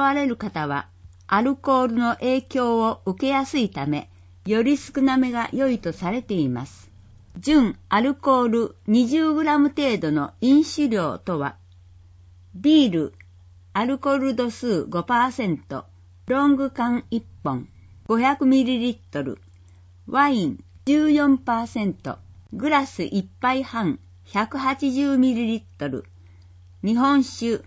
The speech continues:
十五パーセント、一合百八十ミリリットル、焼酎二十五度、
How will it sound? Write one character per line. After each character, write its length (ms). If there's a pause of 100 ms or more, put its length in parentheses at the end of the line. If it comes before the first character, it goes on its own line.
(260)
十 320
五 160
パ 220
ー 40
セ 200
ン 60
ト、 280 (480)
一 320
合 420 (260)
百 280
八 340
十 280
ミ 160
リ 160
リ 100
ッ 40 (160)
ト 100
ル、 180 (540)
焼 440
酎 340 (380)
二 220
十 280
五 160
度、 160